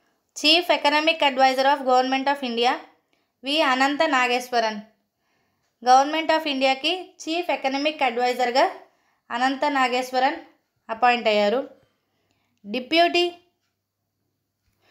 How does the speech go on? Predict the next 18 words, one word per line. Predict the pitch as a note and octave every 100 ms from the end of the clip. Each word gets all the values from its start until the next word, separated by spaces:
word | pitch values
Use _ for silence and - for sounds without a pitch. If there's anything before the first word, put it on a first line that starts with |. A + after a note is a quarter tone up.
| _ _ _
డిప్యూటీ | G#3+ C4+ E4 E4+ F4 F4 D4+
నేషనల్ | D4 D4 E4 E4+ D#4+
సెక్యూరిటీ | C#4 C#4+ C#4+ D#4 C4+
అడ్వైజర్ | A3+ B3 A3+ A#3 A3+ - _ _ _ _ _ _
విక్రమ్ | A3+ A#3+ D4+ E4 F4
మిశ్రీ. | C#4 - A#3+ B3+ A#3+ - _ _ _ _ _ _ _ _ _ -
టాటా | C4 C#4+ E4+ E4+
పవర్ | D#4 C#4 C4
యొక్క | D#4 D4+
సీఎఫ్ఓ | C#4+ D4 D4 C#4+ C4
వచ్చేసి | B3+ B3 D#4 D#4+ C#4
సంజీవ్ | B3+ B3+ D#4 F4 -
చురివాలా. | C4 B3+ A#3+ A3+ A3 G#3+ - _ _ _ _ _ _ _ _ -
సీఈఓ | D4 C#4+ D#4+ E4+ E4+ E4
of | E4+ -
Twitter, | C#4 C4+ D4 A3 - _
ట్విట్టర్కి | C4+ C4 D#4+ D#4 E4 F4
కొత్త | C#4+ D4